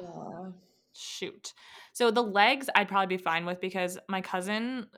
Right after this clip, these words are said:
Speaker 2: like, for the longest time didn't shave hers, and they were, like, blonde and just, like, very
Speaker 1: Yeah,
Speaker 2: thin.
Speaker 1: yours would be nice. Mine would be a freaking mammoth beast over here. <laughs>
Speaker 2: Well, I have dark freaking hair follicles.
Speaker 1: Why?
Speaker 2: It's,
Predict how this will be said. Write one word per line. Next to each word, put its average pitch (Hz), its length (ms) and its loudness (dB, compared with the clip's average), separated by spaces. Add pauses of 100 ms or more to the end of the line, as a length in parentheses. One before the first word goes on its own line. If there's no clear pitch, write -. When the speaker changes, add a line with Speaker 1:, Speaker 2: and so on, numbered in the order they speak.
Speaker 2:
like, 190 100 -4
for 196 80 -4
the 185 60 0
longest 175 260 2
time 180 140 0
didn't 170 240 -2
shave 170 220 -2
hers, 170 260 -4
and 175 100 -6
they 170 80 0
were, 165 80 0
like, 156 220 -4
blonde 165 480 0
and 165 240 -8 (120)
just, 180 200 -10
like, 170 180 -10
very 170 380 0
Speaker 1:
Yeah, 190 200 6
Speaker 2:
thin. 170 120 2 (100)
Speaker 1:
yours 233 100 2
would 233 120 4
be 196 160 2
nice. 170 400 -4
Mine 175 240 -2
would 190 120 -6
be 180 180 -4
a 175 40 -4
freaking 175 380 -8
mammoth 170 380 -8 (140)
beast 190 320 -8
over 180 220 -6
here. 226 240 -14 (260)
<laughs> 254 140 -8
Speaker 2:
Well, 254 140 4
I 233 160 10
have 277 320 2
dark 214 380 4 (180)
freaking 214 280 -2
hair 190 200 -4
follicles. - 720 -6 (1300)
Speaker 1:
Why? 180 380 -10
Speaker 2:
It's, 208 280 -2